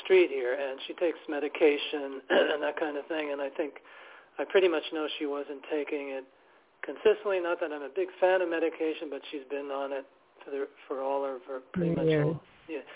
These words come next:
Speaker 1: life. She went through anorexia, and then she became schiz-, schizophrenic. And, and so,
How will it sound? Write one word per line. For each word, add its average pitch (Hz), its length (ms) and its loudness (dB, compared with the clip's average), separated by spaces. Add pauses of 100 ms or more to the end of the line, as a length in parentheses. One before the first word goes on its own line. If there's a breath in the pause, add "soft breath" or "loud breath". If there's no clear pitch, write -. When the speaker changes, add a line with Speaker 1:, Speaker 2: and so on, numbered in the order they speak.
(360 loud breath)
Speaker 1:
life. 143 300 6 (220)
She 151 140 -2
went 143 200 -2 (100)
through 151 120 -4
anorexia, 139 960 -2
and 131 100 -8
then 131 180 -6 (100)
she 151 100 -10
became 135 520 -10 (160)
schiz-, - 280 -8 (200)
schizophrenic. 127 540 -8 (920 loud breath)
And, 151 460 6 (440)
and 175 260 4 (180)
so, 185 300 10